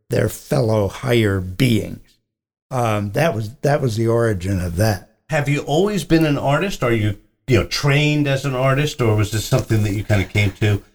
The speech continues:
Speaker 2: uh, because of interest?
Speaker 1: It was mostly just interest. And, um, in, in art circles, I'm considered an outsider because
Speaker 2: Oh, okay.
Speaker 1: I,
Speaker 2: All right.
Speaker 1: because I am not trained
Speaker 2: Trained.
Speaker 1: as an artist. I've always drawn, painted, played around with art.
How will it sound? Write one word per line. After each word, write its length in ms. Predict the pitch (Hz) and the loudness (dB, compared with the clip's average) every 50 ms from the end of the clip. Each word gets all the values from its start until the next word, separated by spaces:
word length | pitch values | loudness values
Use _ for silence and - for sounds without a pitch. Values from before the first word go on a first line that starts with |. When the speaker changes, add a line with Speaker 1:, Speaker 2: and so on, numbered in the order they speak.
| _ _ _ _ | _ _ _ _
Speaker 2:
uh, 140 | 95 95 90 | 0 0 0
because 420 | - 98 - - 101 98 92 85 | -2 -4 -2 0 0 0 0 0
of 160 | 98 95 82 | -2 -2 0
interest? 480 | 104 101 98 98 - - 71 - - _ _ _ _ _ _ _ _ | 2 2 2 2 2 -2 -10 -14 -16 _ _ _ _ _ _ _ _
Speaker 1:
It 220 | 190 180 175 185 214 | 2 4 4 4 4
was 240 | 208 160 156 131 | 0 -2 -2 -2
mostly 760 | 120 160 165 170 156 - - 160 156 151 151 147 147 147 147 | 0 2 2 2 0 0 0 2 4 4 6 4 4 2 2
just 400 | 131 110 139 143 131 - - - 151 | 0 0 -2 -2 -2 -2 -4 0 0
interest. 600 | 143 139 131 - - 110 95 90 - - - - | 2 2 2 0 -4 -6 -6 -6 -6 -8 -6 -4
And, 520 | - 131 135 131 131 127 123 120 117 117 | 0 2 2 4 4 2 2 0 0 0
um, 420 | 123 120 120 120 117 113 113 110 - _ _ _ | 0 0 0 0 0 0 -2 -4 -6 _ _ _
in, 640 | - - 151 143 131 123 123 120 117 113 107 107 107 - _ _ _ _ _ _ _ | -6 0 2 2 4 4 2 2 2 0 -2 -2 -4 -10 _ _ _ _ _ _ _
in 360 | - 143 139 123 113 110 113 | -2 0 2 2 2 2 -2
art 320 | 151 190 254 233 202 - - | -2 0 0 0 0 -2 -4
circles, 520 | - 180 170 165 160 156 151 143 131 113 | 0 0 0 0 0 0 0 0 2 2
I'm 200 | 135 127 131 123 | 0 0 0 0
considered 560 | 107 123 113 110 - 156 156 147 139 131 110 | -2 -4 -4 -2 0 2 2 2 2 2 0
an 180 | 107 104 107 113 | 0 0 0 0
outsider 880 | 120 127 127 117 110 - - 147 139 147 151 151 156 156 151 151 156 151 | 2 2 2 0 0 -4 -4 -2 0 0 0 2 2 2 2 2 0 0
because 380 | 131 131 113 - - - - | -2 -6 -6 -2 -2 0 2
Speaker 2:
Oh, 100 | 127 131 131 | 2 2 2
okay. 300 | 127 135 127 135 - - _ | 2 2 0 0 -2 -6 _
Speaker 1:
I, 40 | - | -4
Speaker 2:
All 60 | 131 170 | -2 0
right. 100 | 165 160 | 0 0
Speaker 1:
because 240 | - 170 156 147 127 | 2 2 0 2 2
I 360 | 156 147 143 143 139 151 - - | 0 2 2 2 0 -2 -4 -4
am 220 | - 156 143 139 139 | -2 0 0 2 2
not 380 | 147 175 185 - - - _ - | 2 2 0 -2 -4 -8 _ -12
trained 260 | - - 165 143 139 | -4 0 2 2 2
Speaker 2:
Trained. 240 | 135 131 131 123 113 | 2 2 0 0 0
Speaker 1:
as 160 | 120 113 101 120 | 0 0 0 0
an 120 | 120 120 | 0 0
artist. 440 | 127 123 117 107 95 92 - - - | 2 0 0 0 -2 -4 -8 -8 -6
I've 160 | 127 135 131 | -4 0 0
always 340 | 160 175 190 185 185 165 135 | 2 2 4 2 2 0 0
drawn, 640 | 117 101 123 135 131 131 139 139 139 143 139 135 131 | -4 -2 -2 0 2 2 2 2 2 2 0 -2 -4
painted, 720 | - _ - 151 156 151 143 139 147 143 135 - - - | -6 _ -4 0 2 2 4 4 2 2 0 -4 -10 -6
played 260 | - 147 151 156 147 | -2 2 2 4 4
around 480 | 143 135 135 135 135 135 135 135 131 | 4 2 2 0 0 0 0 0 2
with 180 | 123 127 120 117 | 2 2 2 2
art. 300 | 120 123 127 131 135 - | 2 2 2 0 -2 -4